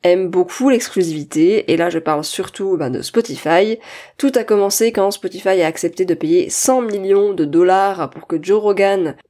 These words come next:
donc Joe Rogan qui est un podcasteur américain du, euh, podcast qui s'appelle The Joe Rogan Experience, donc, euh, voilà, autant vous dire que c'est quelqu'un d'assez, euh, d'assez connu, et avec aujourd'hui il a plus de mille sept cent soixante-six épisodes, euh, au jour où je vous parle, où j'enregistre cet épisode.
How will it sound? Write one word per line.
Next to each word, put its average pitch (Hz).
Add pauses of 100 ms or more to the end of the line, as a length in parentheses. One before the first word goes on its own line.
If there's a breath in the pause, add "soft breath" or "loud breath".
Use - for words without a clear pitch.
donc 180
Joe 208
Rogan 233
qui 190
est 185
un 160
podcasteur 196
américain 202
du, 165
euh, 139
podcast 170
qui -
s'appelle -
The 165
Joe 208
Rogan 175
Experience, 175
donc, 202
euh, 160
voilà, 160
autant 160
vous 170
dire 190
que 175 (380 loud breath)
c'est -
quelqu'un 160
d'assez, 156
euh, 151
d'assez 185
connu, 202 (340 loud breath)
et 196
avec 190
aujourd'hui 175
il 175
a 185
plus 208
de 190
mille 233
sept 202
cent 233
soixante-six 214
épisodes, 202
euh, 175
au 175
jour 170
où 165
je 170
vous 165
parle, 220
où 202
j'enregistre 165
cet 170
épisode. 180